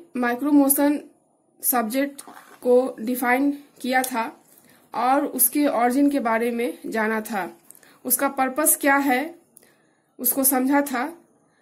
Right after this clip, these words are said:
मैंने बताया था कि technique of micro motion study was originated by B. Frank Gilbreth। And according to the Gilbreth, there are seventeen Thermalics। So today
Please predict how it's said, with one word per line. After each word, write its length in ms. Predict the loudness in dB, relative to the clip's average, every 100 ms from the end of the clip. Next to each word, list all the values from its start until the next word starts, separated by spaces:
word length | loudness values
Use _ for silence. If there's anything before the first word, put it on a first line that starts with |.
| -2
मैंने 160 | 0 2
बताया 400 | 0 0 2 0
था 200 | 0 -2
कि 360 | 0 0 0 -8 -4
technique 420 | -2 2 4 2 -2 -12 _ _ -10
of 220 | -4 -4 -2
micro 320 | 0 0 0
motion 320 | 2 4 2 0
study 340 | 0 -2 -2
was 320 | 0 0 0 -4 _ _ _ -4
originated 520 | 0 2 2 0 0 0
by 160 | 2 2 0 -4 -2
B. 140 | 2 4
Frank 420 | 4 2 2 2 -2
Gilbreth। 480 | -4 -4 -2 -4 -6 -16 _ _ _ -20 -16 -16 -8 -2
And 160 | 0
according 400 | 0 2 4 4 4
to 100 | 2
the 140 | 4 2 0 -2
Gilbreth, 480 | -2 2 2 2 -2 -14 _ _
there 200 | -2 2
are 120 | 4 4
seventeen 500 | 4 2 2 4 4
Thermalics। 480 | 4 2 0 -2 2 2 0 _
So 240 | 0 4 6 4 2 -8 -20 -20 -20 _
today 320 | -2 2 2